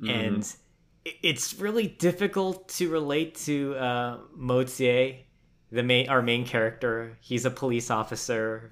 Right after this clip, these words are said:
Speaker 2: very blue collar, very down and dirty. He just has no personality.
Speaker 1: <laughs> It really doesn't, no.
Speaker 2: He's so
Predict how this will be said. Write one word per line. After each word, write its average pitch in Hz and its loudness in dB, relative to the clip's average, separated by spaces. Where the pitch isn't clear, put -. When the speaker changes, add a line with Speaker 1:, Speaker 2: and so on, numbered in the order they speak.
Speaker 2:
very 117 0
blue 113 -2
collar, 110 0
very 113 0
down 107 -2
and 104 -4
dirty. 104 -4
He - -10
just 214 0
has 247 -2
no 143 -4
personality. 143 -4
Speaker 1:
<laughs> 127 8
It 170 10
really 180 12
doesn't, 98 4
no. 98 4
Speaker 2:
He's 92 4
so 233 0